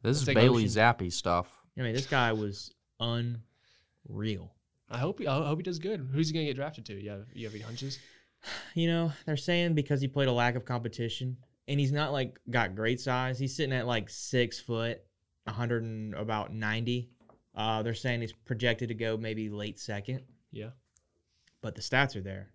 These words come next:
Speaker 1: I was fully expecting you to just absolutely bullcrap every number and just say oh, thirteen thousand yards, twenty-one hu-, touchdowns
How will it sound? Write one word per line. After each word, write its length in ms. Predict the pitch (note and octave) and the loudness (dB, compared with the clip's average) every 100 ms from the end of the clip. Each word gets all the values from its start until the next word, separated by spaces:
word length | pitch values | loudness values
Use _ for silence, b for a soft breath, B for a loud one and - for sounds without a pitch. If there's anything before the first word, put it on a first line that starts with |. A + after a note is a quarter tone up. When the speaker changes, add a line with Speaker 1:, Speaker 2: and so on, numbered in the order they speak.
| _ | _
Speaker 1:
I 40 | E3+ | 2
was 140 | G3 | 2
fully 160 | E3+ D3+ | 4 2
expecting 440 | B2+ C#3 C3 A#2+ | 2 -2 -2 -4
you 80 | A2+ | -6
to 100 | A2 | -6
just 220 | G#2+ A2 A#2 | -4 -4 -4
absolutely 720 | A#2 - A#2+ A2 A2 G#2+ G#2 _ - | -6 -6 -6 -6 -6 -10 -14 _ -8
bullcrap 460 | B2+ A#2+ - G#2+ G2+ - | -4 -2 -4 -8 -8 -10
every 180 | A2+ A2+ | -8 -8
number 380 | A2 A2 G2+ | -10 -10 -10
and 80 | G#2 | -10
just 160 | G#2 - | -6 -6
say 280 | G#2 G2+ G2+ _ - | -6 -8 -14 _ -6
oh, 120 | G#3+ | -2
thirteen 500 | C#3+ - D3+ C#3+ D3+ | -2 -2 -4 -2 -6
thousand 400 | B2+ A2+ A#2+ A#2+ A#2 | -4 -2 -2 -4 -6
yards, 340 | A2+ A2+ A#2+ | -6 -6 -8
twenty-one 340 | - A#2+ A#2 | -8 -8 -8
hu-, 80 | A2+ | -10
touchdowns 680 | A2+ A#2+ - A2+ A#2 A#2 | -10 -10 -8 -8 -8 -10